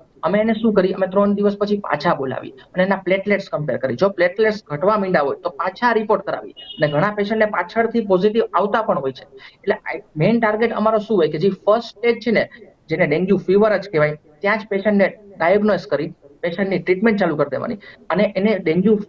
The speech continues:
હેમરેજિક ફીવર અથવા તો ડેન્ગ્યુ શોક સિન્ડ્રોમ પ્રત્યે જવા જ ન દઈએ અમે. એ અમારી મેઇન ટાર્ગેટ હોય છે, કેમ કે ઇનિશિયલ સ્ટેજમાંથી પૂરેપૂરી શક્યતા છે, મોર્ટાલિટીના ચાન્સીસ બહુ જ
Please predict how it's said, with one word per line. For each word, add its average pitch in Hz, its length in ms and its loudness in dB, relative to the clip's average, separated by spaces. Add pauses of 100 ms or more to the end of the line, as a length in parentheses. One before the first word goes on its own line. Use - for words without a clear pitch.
(240)
હેમરેજિક 208 500 0
ફીવર 226 180 4
અથવા 214 340 -2
તો 214 100 0
ડેન્ગ્યુ 190 320 0
શોક 226 280 0
સિન્ડ્રોમ 220 320 0
પ્રત્યે 214 600 -2
જવા 202 520 -2
જ 196 160 -4
ન 180 140 4
દઈએ 135 260 -2
અમે. - 200 -10 (400)
એ 185 80 4
અમારી 202 240 2
મેઇન 185 280 0
ટાર્ગેટ 175 240 0
હોય 147 100 -2
છે, 139 100 -6
કેમ 165 120 -6
કે 180 120 0 (380)
ઇનિશિયલ 226 380 2
સ્ટેજમાંથી 214 640 0 (320)
પૂરેપૂરી 233 460 2
શક્યતા 202 680 -2
છે, 180 260 -2 (240)
મોર્ટાલિટીના 214 640 2
ચાન્સીસ 202 440 -2
બહુ 202 200 4
જ - 20 2